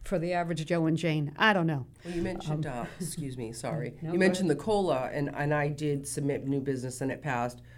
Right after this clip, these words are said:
Speaker 2: uh, for the senior tax exemption. Um, so that there's a maximum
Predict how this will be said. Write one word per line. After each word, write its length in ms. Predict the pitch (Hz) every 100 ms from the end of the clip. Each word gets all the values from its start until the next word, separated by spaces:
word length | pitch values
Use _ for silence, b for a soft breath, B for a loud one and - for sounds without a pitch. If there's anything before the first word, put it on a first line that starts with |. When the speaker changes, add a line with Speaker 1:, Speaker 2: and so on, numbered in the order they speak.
| B B B
Speaker 2:
uh, 240 | - 131 120
for 180 | - 135
the 140 | 117
senior 440 | - 160 143 127
tax 400 | 113 - 151 147
exemption. 640 | 139 127 127 123 123 120 120 123 B B B -
Um, 380 | 120 117 120 117 B B B B
so 120 | -
that 200 | 185 175
there's 160 | 170 165
a 40 | 170
maximum 720 | 185 185 185 180 151 139